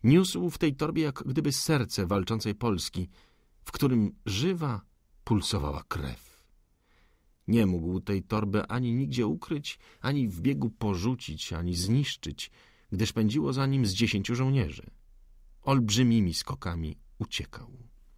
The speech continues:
Przesadzał krzaki, zmurszałe płoty, rozmiękłe zagony, rów pełen jeszcze lodu. Dopadł łąk.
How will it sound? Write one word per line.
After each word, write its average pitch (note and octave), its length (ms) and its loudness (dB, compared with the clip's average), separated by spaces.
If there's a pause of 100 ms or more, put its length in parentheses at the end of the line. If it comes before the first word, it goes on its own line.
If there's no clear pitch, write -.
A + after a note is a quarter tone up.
(1600)
Przesadzał B2 440 0
krzaki, - 540 -4
zmurszałe G2 540 0
płoty, A2 460 0
rozmiękłe G2+ 500 2
zagony, F#2+ 520 2
rów G#2+ 400 2
pełen A2+ 300 0
jeszcze A#2 260 -2
lodu. A#2 320 0 (500)
Dopadł A2+ 540 0
łąk. - 720 -2